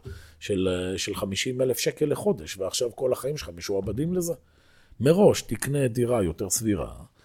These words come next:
ותסיים את העבודה בשש, שבע בערב, כמו בן אדם נורמלי, ותחזור הביתה, ותשב בבקשה עם הילדים ואשתך,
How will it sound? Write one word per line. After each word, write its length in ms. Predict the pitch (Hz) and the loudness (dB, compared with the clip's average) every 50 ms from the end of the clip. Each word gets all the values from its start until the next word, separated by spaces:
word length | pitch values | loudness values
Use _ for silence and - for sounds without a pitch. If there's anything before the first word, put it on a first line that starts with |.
| - - _ - - | -20 -20 _ -8 -8
ותסיים 440 | 92 - 104 - - 135 139 139 | -4 -2 0 0 0 0 0 0
את 100 | 127 - | 0 0
העבודה 680 | 131 117 98 92 92 98 95 104 113 113 104 92 87 85 | 2 2 2 2 2 2 2 2 2 2 2 0 0 -2
בשש, 440 | 82 90 85 - - 113 107 95 - | -2 -4 -4 -2 2 2 2 2 2
שבע 180 | 113 104 104 | 0 2 0
בערב, 400 | 101 85 85 82 85 82 80 78 - | 0 0 0 -4 -4 -6 -8 -10 -12
כמו 180 | - - 85 92 | -12 -14 -12 -8
בן 180 | 92 92 82 | -8 -8 -8
אדם 240 | 78 76 73 76 82 | -8 -8 -8 -6 -6
נורמלי, 540 | 85 85 87 82 71 64 62 58 60 65 90 - - - - - - _ - | -6 -6 -6 -6 -8 -8 -10 -12 -14 -14 -14 -16 -18 -20 -20 -20 -16 _ -8
ותחזור 500 | 87 - 98 - - 85 92 113 131 139 | -6 -6 -4 -6 -2 2 4 4 4 4
הביתה, 560 | 147 117 - 73 71 - - 71 69 71 82 - _ _ _ _ _ _ - | 2 2 0 -4 -4 -4 -6 -10 -10 -10 -12 -16 _ _ _ _ _ _ -10
ותשב 360 | - - - - 80 - 123 | -10 -6 -4 -2 0 2 2
בבקשה 280 | 131 127 - - 131 131 | 2 2 2 2 2 2
עם 120 | 127 127 | 2 2
הילדים 420 | 123 113 110 107 90 92 110 110 107 | 0 2 2 2 2 0 -2 -2 -2
ואשתך, 440 | 110 107 98 - - 113 - - - | -4 -4 -4 -4 -6 -6 -6 -6 -8